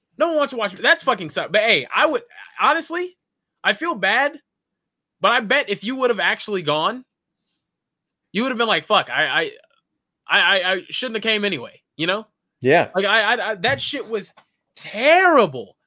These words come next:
Speaker 1: Like, just awful. I mean, oh God. Anyway, but Di-, Diego Lima lost. His brother just got lo-, like, just got beat, eh, over five rounds just by the most boring twenty-six and oh fighter you will ever see in your life.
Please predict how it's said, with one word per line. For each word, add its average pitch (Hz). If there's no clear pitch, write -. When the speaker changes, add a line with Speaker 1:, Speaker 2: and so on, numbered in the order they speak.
Speaker 1:
Like, 226
just 277
awful. 240
I 214
mean, 262
oh 190
God. 139
Anyway, 147
but 190
Di-, 208
Diego 220
Lima 190
lost. 160
His 160
brother 180
just 147
got 131
lo-, 135
like, 139
just 139
got 135
beat, 131
eh, 127
over 143
five 151
rounds 127
just -
by 123
the 214
most 226
boring 196
twenty-six 202
and 151
oh 147
fighter 139
you 127
will 127
ever 139
see 139
in 123
your 117
life. -